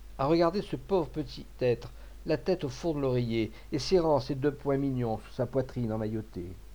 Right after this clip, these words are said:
Les berceaux, les enfants, s'en est-il assez servi, Jean Vignol, dans ses absurdes romans ? Comme il les trouve stupides à cette heure,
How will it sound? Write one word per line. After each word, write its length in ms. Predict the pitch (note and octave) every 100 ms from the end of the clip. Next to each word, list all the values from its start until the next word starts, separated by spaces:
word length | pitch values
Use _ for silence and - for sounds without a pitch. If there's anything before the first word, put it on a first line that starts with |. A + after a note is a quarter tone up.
| - -
Les 120 | B2+ C3
berceaux, 640 | C#3+ C3 - - G#2+ G2
les 260 | D3 D#3+ D3+
enfants, 420 | C3 - G#2+ F#2+ - - -
s'en 140 | D#3+
est-il 340 | E3+ - E3+
assez 240 | C#3 C#3 C#3
servi, 520 | - C#3+ B2 B2 B2
Jean 120 | A2+
Vignol, 480 | G#2 G2+ G#2 G#2+ G#2 - - -
dans 100 | C3+
ses 280 | - A2 G2+
absurdes 460 | A2 - - A#2
romans ? 420 | G2 G#2 G2+ G#2+ A2 - - - - - - -
Comme 300 | D#3+ C3+ B2+
il 80 | A2
les 100 | G#2+
trouve 220 | G2+ G2+ - -
stupides 420 | A#2 - C3 G#2
à 40 |
cette 260 | - G#2 -
heure, 240 | A2+ G2+